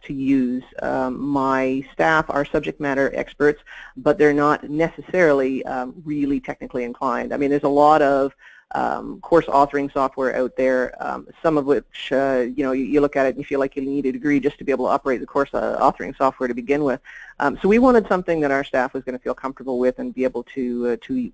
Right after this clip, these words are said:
to work with. Um, and of course, the, the, the flip side of that is that we wanted them to be able to, um,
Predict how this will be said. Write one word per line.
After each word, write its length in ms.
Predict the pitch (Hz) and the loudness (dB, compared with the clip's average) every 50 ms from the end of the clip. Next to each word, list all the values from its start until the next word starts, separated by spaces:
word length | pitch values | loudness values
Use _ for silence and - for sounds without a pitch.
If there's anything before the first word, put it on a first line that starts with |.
| - - | -12 -14
to 120 | - 135 | -10 -6
work 220 | 131 135 127 - - | -4 -4 -4 -2 -2
with. 160 | 123 127 - - - - - - - - | -4 -4 -4 -8 -16 -20 -20 -18 -6 -2
Um, 180 | - 131 123 - | 0 0 2 2
and 120 | 156 147 | 2 2
of 80 | 147 139 | 2 2
course, 180 | - 156 147 - - | 2 2 0 2 2
the, 280 | 147 143 135 135 120 113 | 4 4 4 2 0 -2
the, 600 | 127 127 127 127 127 127 123 123 123 120 123 - - - | -4 -4 -2 -2 -2 -2 -4 -4 -6 -6 -8 -12 -8 -6
the 80 | 151 | -6
flip 240 | - - 208 208 - - | 0 2 2 2 4 2
side 160 | 175 151 147 | 2 4 4
of 80 | 127 117 | 2 2
that 260 | 127 127 131 123 - - | 2 2 2 0 -2 -2
is 280 | 135 135 131 131 127 - | -4 -2 -2 -4 -4 -6
that 100 | 135 - | -6 -4
we 120 | 131 135 131 | -4 -4 -2
wanted 340 | 131 139 139 135 131 123 | -2 -2 -2 -2 -4 -4
them 260 | - 135 131 131 131 131 | -2 -4 -2 -2 -4 -6
to 140 | - 139 135 | -4 -4 -2
be 200 | 123 135 135 135 | 0 0 2 2
able 180 | 123 123 131 | 0 0 -4
to, 600 | 131 - - 135 135 131 131 131 127 127 127 127 - | -6 -6 -6 -4 -2 0 0 0 0 0 -2 -2 -4
um, 380 | 127 127 123 120 120 - 120 | -4 -6 -6 -8 -8 -10 -14